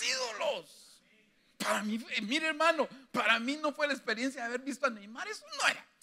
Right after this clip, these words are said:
Para mí, cuando, wow, dije yo, "Qué tremendo". Entonces, hermano, es necesario que hayan bueyes, que aprendamos a ser humildes. Ok, sigamos, Dios mío. Ya me queda poco. ¿Dónde hay abundancia de pan?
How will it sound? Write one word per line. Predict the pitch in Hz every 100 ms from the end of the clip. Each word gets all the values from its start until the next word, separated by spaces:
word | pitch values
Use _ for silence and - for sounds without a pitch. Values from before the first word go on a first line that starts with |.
| - _ -
Para | - -
mí, | 170 -
cuando, | - 240 226 - _ _ _ _
wow, | - - - - -
dije | 233 - 117
yo, | 107
"Qué | - -
tremendo". | - 110 101 117 117 - -
Entonces, | 120 151 165 - _ -
hermano, | 131 143 185 156 - _ _ _ -
es | 151
necesario | 165 151 127 117 - 160 131 113 _ -
que | -
hayan | 139 143 131
bueyes, | 147 147 117 - _
que | -
aprendamos | 120 143 120 123 143 139 117
a |
ser | - 131
humildes. | 123 151 143 98 -
Ok, | 156 156 120
sigamos, | 143 175 165 110
Dios | 101
mío. | 104 127 110 _ _ - - _ _ _ _ _ _ _ _ _ _ _ _ _
Ya | -
me | 87 -
queda | 90
poco. | 85 - - - _ _ - - - - _ _ _ _ _ _ -
¿Dónde | - 277 320 311
hay | 294
abundancia | 285 269 285 302 277 262
de |
pan? | 254 330 349 233